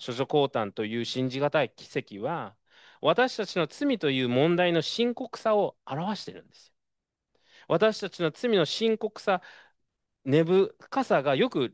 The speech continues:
理解できれば、経済、政治、科学、エーアイ、自己啓発本、そういうようなもの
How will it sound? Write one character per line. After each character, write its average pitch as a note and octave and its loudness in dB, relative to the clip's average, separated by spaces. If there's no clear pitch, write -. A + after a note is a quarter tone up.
理 C3 -6
解 F#3+ 2
で D3+ -4
き E4 -6
れ B3+ 2
ば、 A#3 -4
経 G3+ 4
済、 E2+ -10
政 E3 0
治、 D#3 -8
科 G3+ -2
学、 - -8
エ F#3+ 2
ー F#3 2
ア D3+ 0
イ、 - -10
自 A#2 -10
己 G#3 4
啓 G#3 2
発 G3 -6
本、 E3 4
そ A3+ 0
う B3 4
い B3 4
う - 6
よ B3+ 6
う F#3+ 0
な C3 -4
も A#2 -6
の B2 -4